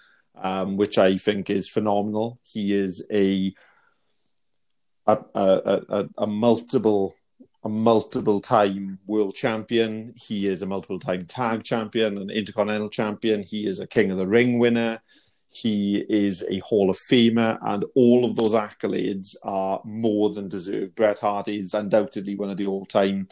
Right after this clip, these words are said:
best in-ring workers, in-ring technicians to ever step between the ropes. I'll, I'll never take that away. But I do agree that it, it, it took until WrestleMania eight for him to have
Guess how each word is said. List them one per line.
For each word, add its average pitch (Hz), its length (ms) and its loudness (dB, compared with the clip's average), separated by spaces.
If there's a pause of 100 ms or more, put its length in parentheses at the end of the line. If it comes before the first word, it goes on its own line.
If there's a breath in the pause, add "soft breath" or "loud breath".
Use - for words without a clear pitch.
(320 soft breath)
best 104 320 2
in-ring 104 500 -2
workers, 104 640 -4
in-ring 101 340 -6
technicians 101 760 -2
to - 180 -4
ever 98 300 4
step - 320 -2
between 101 260 -6
the 98 80 -4
ropes. 95 320 0
I'll, 95 280 -4 (120)
I'll 104 140 2
never 98 360 2
take 95 280 0
that 98 160 4
away. 98 360 2 (640 soft breath)
But 113 100 0
I 110 100 6
do 135 280 4
agree 123 420 2
that 110 160 0
it, 104 140 -2 (120)
it, - 240 -4
it - 200 -6
took - 320 -4
until 120 380 0
WrestleMania 104 760 0
eight 98 320 -4
for - 160 -8
him 101 280 -8
to 107 100 -2
have 101 400 -4